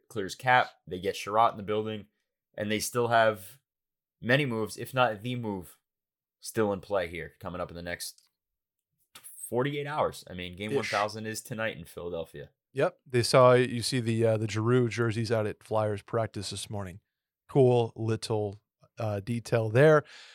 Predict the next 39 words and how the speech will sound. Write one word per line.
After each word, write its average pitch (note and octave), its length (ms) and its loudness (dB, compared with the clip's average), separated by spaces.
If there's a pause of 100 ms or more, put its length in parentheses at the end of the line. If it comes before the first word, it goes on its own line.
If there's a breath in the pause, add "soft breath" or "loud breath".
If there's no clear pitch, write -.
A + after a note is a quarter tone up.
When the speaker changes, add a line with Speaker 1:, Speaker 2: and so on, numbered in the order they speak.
(420 soft breath)
Speaker 2:
Calle F#3+ 220 10 (100)
Jarnkrok G3 680 4
to C#3 340 2
the B2 160 0
Calgary C3 520 4
Flames. C#3+ 600 0
Speaking A#2 340 -4
of G2+ 80 -8
third A2 240 0
and G#2 100 -12
fourth G#2+ 240 -2
liners, D#3 460 2 (500 soft breath)
uh, A2 300 2
Seattle C#3+ 340 8
retains C3 440 2
one C#3 240 2
million C#3+ 280 2
dollars B2 300 6
of G2 80 -6
salary D#3 400 8
on C#3+ 80 6
that C#3 180 0
deal, C#3 280 4
and A#2+ 180 -2
they A#2+ 100 0
get C3 320 2
a B2+ 80 -2
twenty B2 260 -4
twenty-two A#2+ 400 -8
second, F#3 420 4
a B2+ 120 -4
twenty C3+ 260 -6
twenty-three A#2+ 460 -4
third, F#3 380 4 (320 soft breath)
and C3+ 140 -4
a C3 60 -2
twenty C3 280 -2
twenty-four B2 520 0
seventh. - 720 -4